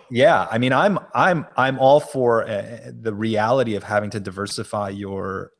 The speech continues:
uh, revenue stream. And I think that it's wonderful that photojournalism is getting a spotlight here to do this type of work, but it does raise questions 'cause the, you know, Sarah, Shaul, and,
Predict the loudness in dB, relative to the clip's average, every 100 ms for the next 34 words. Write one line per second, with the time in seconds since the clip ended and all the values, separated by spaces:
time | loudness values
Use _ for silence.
0 | -12 -12 -10 2 2 2 -4 -8 -12 -14
1 | -16 _ _ _ _ _ _ _ _ 0
2 | 0 2 0 2 2 0 -2 0 0 0
3 | -2 -2 -2 -4 -4 -4 -4 -6 -6 -8
4 | -8 -8 -8 -8 -10 -10 -4 -2 -2 -4
5 | -10 -12 -14 -14 -14 -14 -14 -14 -14 -16
6 | -12 -6 -4 -6 -10 -12 -4 0 0 -2
7 | -6 -8 -8 -8 -8 -12 -12 -14 -12 -8
8 | -8 -6 -6 -6 -10 _ _ _ _ _
9 | _ -4 2 4 4 4 2 2 0 -2
10 | -4 -4 -8